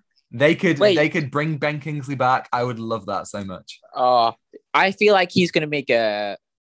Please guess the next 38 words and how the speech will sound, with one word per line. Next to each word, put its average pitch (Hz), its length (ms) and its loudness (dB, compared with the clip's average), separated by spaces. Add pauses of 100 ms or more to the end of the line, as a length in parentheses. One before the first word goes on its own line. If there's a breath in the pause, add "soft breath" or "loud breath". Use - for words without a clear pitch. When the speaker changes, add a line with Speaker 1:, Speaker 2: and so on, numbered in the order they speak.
(300)
Speaker 2:
scene 147 320 -8
in 113 140 -6
there, 107 180 0
or, 98 320 -6
you 110 120 -10
know, 95 400 -2
something 104 280 -10
that 98 220 -2
Speaker 1:
Po-, 185 160 4
Speaker 2:
goes - 60 2
Speaker 1:
I, 156 120 4
I'd 156 80 4
Speaker 2:
along 170 140 2
Speaker 1:
lo-, 185 80 4
Speaker 2:
with 156 80 2
Speaker 1:
I'd 160 100 2
Speaker 2:
it. 156 60 -2
Speaker 1:
love 170 140 2
a 147 40 0
post-credit 131 540 -2
scene 98 200 -8
with 98 140 -14
him 98 140 -10
in 92 100 -10
it. 92 120 -14 (1000)
Speaker 2:
Yeah, 104 300 4 (180)
he'll 143 160 0
Speaker 1:
That'd 92 80 0
Speaker 2:
just 104 100 -2
Speaker 1:
be - 60 2
Speaker 2:
go, 123 160 4
Speaker 1:
great. - 80 -10 (560)
Speaker 2:
"Guys, 123 380 0 (520 soft breath)
I'm 131 220 -8
no 139 180 2
longer 147 320 0
the 147 220 -2
actor. 185 520 0